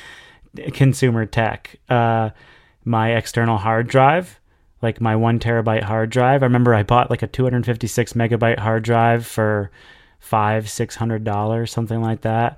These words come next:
I bought a Digital eight camera for seventeen hundred dollars, of which I saved twelve hundred dollars in change and quarters just to, to buy. And then years later, a few years later, it, it cost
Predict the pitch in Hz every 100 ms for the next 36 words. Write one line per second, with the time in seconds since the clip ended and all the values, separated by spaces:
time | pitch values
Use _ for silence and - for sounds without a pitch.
0 | - - - - 160 160 135 143 139 147
1 | 139 139 - - 131 147 131 117 110 -
2 | 120 110 - 127 135 131 - 127 113 127
3 | 123 117 107 110 117 113 104 113 107 -
4 | - - - 117 160 - 143 160 160 139
5 | - - 76 - 160 180 151 156 160 131
6 | 117 - 165 156 113 104 113 - - _
7 | _ _ - 117 113 - 165 151 107 113
8 | - - 120 - 127 - - 120 120 117
9 | 101 110 - - - 123 123 120 135 127
10 | 120 123 117 110 - 131 120 117 110 -
11 | 110 110 104 104 - - 113 - 113 110
12 | -